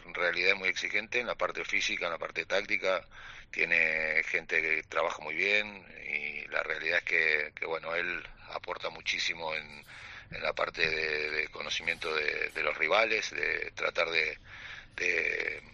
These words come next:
de, bueno, de poner estrategias en, en el campo que, que, que pueden ayudar y bueno, eh, se notaron en varios partidos, eh,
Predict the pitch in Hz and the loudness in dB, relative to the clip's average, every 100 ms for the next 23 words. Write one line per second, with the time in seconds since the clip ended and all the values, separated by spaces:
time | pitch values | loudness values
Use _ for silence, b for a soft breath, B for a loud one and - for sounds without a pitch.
0 | - - - - 78 85 82 82 82 80 | -20 -10 -8 -4 -2 0 0 -2 -2 2
1 | 87 85 - 85 85 85 87 - 80 80 | 2 2 2 2 4 4 4 2 -2 0
2 | 78 78 80 80 98 110 101 90 80 78 | 0 -2 -4 0 4 4 4 0 4 2
3 | 73 76 - B B B B - - 78 | 4 0 -4 B B B B -4 4 6
4 | 78 80 - - - 87 85 82 82 90 | 4 2 -4 -8 0 0 6 6 6 4
5 | 104 110 - - 78 80 85 - - 82 | 4 4 -4 -8 -2 0 0 -6 -8 -4
6 | 78 78 78 78 78 82 82 82 90 90 | 0 0 0 -2 -2 0 -2 2 4 4
7 | 85 82 78 76 76 80 85 90 92 - | 0 -6 -12 -12 -12 0 4 4 4 2
8 | 92 95 101 - - - 73 73 - 76 | 4 4 4 2 -2 -8 -10 -8 -10 -14